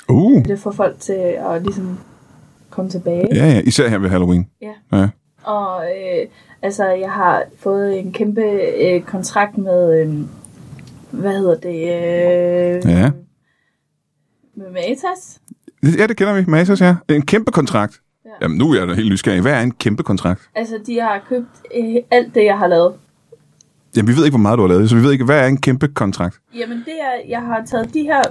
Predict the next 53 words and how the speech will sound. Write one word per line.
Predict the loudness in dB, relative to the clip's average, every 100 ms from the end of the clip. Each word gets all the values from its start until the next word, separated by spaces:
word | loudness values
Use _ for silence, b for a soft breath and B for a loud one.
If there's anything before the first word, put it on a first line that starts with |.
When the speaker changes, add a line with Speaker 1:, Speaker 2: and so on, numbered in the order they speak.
| -4 _ -12
Speaker 2:
fire | -2 0 2
poser | 2 0 2 2
med. | 4 2 0 -16 _ _ _ _ -8
Det | -2
er |
det, | 2 2
jeg | 2
har | 0
lavet. | 0 -2 -2
Dem | -4 -2
har | -2
de |
købt. | -4 -6 -6 -10 -4
Speaker 1:
Ja, | -2 -4 -4
og | -2 0
det |
er | 0
de |
fire | 2 0
produkter, | 2 2 2 2
der |
er | 2
der, | 2
ja. | 2 2 0 -8
Speaker 2:
Ja. | -10 -10 -8 -2
Speaker 1:
Og | 2
der, |
der | 4
er | 4 2
Ween-, | 2 2 2 4
Halloween-gummien, | 2 4 2 4 2 2 0 -2 -6
Speaker 2:
Ja. | -14 -6
Speaker 1:
og | -4
der | -2
er | -2
chokoladen | -4 -2 0 2 2 2 2 2 4
der | 2
ved | 2
siden | 2 4
af. | 2 -2 B B B B B -2
Øhm, | 0 2 4 4 2 2 0 0 -4 -10 -10
og | -6 -2
det |
er | -2
de |
fire | 0 0
produkter, | 2 0 0
du | -2
har | 0 -2 -4 -14 -14
Speaker 2:
Ja. | -14 -14 _
Speaker 1:
i | 2 2
firma. | 2 -2
Uh, | 0